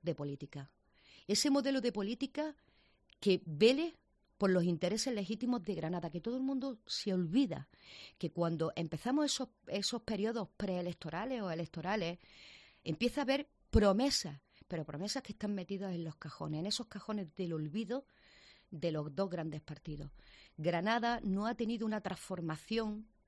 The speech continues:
económica y social a la altura de sus necesidades, porque los dos grandes partidos se han cambiado históricamente los cromos y jamás han pensado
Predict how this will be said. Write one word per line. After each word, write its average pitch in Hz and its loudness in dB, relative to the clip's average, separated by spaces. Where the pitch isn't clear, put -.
económica 202 0
y 202 0
social 190 0
a 180 2
la 170 0
altura 180 -2
de 165 0
sus 233 -2
necesidades, 185 -2
porque 170 -2
los 160 -2
dos 247 2
grandes 269 2
partidos 185 -2
se - -2
han 254 4
cambiado 226 2
históricamente 214 0
los 190 -2
cromos 160 -2
y - -2
jamás 254 -2
han 190 -2
pensado 196 -2